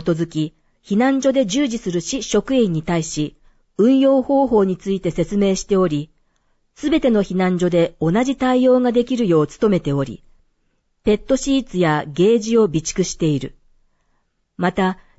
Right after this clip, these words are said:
地域の希望に応じて、講習会や実際の運営を想定したゲージ設置訓練などを実施している。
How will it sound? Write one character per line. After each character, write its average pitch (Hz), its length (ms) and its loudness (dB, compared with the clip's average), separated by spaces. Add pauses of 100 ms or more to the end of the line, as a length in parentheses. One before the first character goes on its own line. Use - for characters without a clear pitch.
(100)
地 311 220 0
域 247 140 -4
の 190 120 0
希 185 160 -4
望 208 200 4
に 214 140 0
応 196 160 0
じ 190 140 -8
て、 190 240 -2 (300)
講 262 200 2
習 277 260 -2
会 165 280 0
や 143 280 -2 (100)
実 180 300 -4
際 277 200 2
の 262 120 2
運 254 280 2
営 247 100 6
を 240 80 2
想 233 260 2
定 226 240 2
し - 80 -8
た 214 220 -2
ゲ 165 300 2
ー 262 40 0
ジ 262 100 -4
設 277 200 -2
置 - 160 -8
訓 277 240 -2
練 185 220 2
な 170 120 0
ど 143 120 0
を 117 80 -4
実 139 180 -6
施 - 200 -8
し - 100 -8
て 151 120 -4
い 135 120 -2
る。 123 160 -12